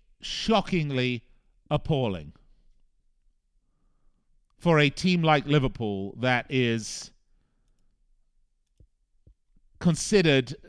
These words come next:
to have one of the best, you know, home records on the planet. Well, that's gone by the wayside. It's gonna take a hundred years to overcome this stain from this season.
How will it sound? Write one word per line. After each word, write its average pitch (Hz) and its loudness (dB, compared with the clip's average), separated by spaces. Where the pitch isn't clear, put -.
to 160 -4
have 139 2
one 151 -2
of 135 -2
the 135 -2
best, 139 -2
you 165 -4
know, 107 -4
home 143 -2
records 135 -2
on 113 -4
the 104 -8
planet. 92 -8
Well, 131 -2
that's 127 -6
gone 113 -6
by 101 -2
the 98 -6
wayside. 98 -8
It's - -14
gonna 110 -8
take 110 -10
a 151 -2
hundred 151 0
years 123 -2
to - -10
overcome 107 -6
this 107 -10
stain 90 -10
from 92 -16
this 95 -12
season. 73 -18